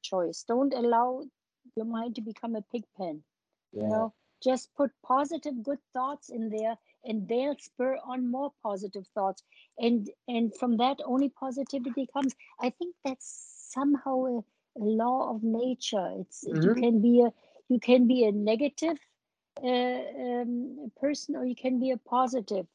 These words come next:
Speaker 1: You know, you can have the positive or negative energy. I choose positive.
Speaker 2: Yeah.
Speaker 1: And people want to be around
Speaker 2: Yes.
Speaker 1: positive people. No one wants to be around someone who's a, you know, hanging their head and constantly complaining.
Speaker 2: Yeah.
Speaker 1: Uh, you know, those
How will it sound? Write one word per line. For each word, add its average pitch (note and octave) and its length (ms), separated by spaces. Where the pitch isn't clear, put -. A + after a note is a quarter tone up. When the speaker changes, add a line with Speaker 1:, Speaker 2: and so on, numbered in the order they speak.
Speaker 1:
You A3+ 140
know, A3+ 80
you A3+ 140
can A3 180
have A3 160
the G#3+ 80
positive B3 500
or B3+ 100
negative B3 440
energy. G#3 440
I C4+ 140
choose - 280
positive. D4 560
Speaker 2:
Yeah. G#2 260
Speaker 1:
And A#3+ 180
people E4 380
want C4+ 360
to E4 100
be C#4+ 220
around B3 400
Speaker 2:
Yes. G#3 200
Speaker 1:
positive G3 120
people. G3+ 340
No B3 140
one D4+ 260
wants C4 280
to C4+ 80
be B3+ 140
around A#3+ 320
someone A#3 320
who's A3+ 260
a, G#3+ 100
you A#3 80
know, A#3 240
hanging B3 480
their A3+ 180
head A3+ 320
and G#3 240
constantly A#3+ 480
complaining. A#3 720
Speaker 2:
Yeah. A3+ 380
Speaker 1:
Uh, A#3 40
you B3+ 140
know, C4+ 180
those C#4 280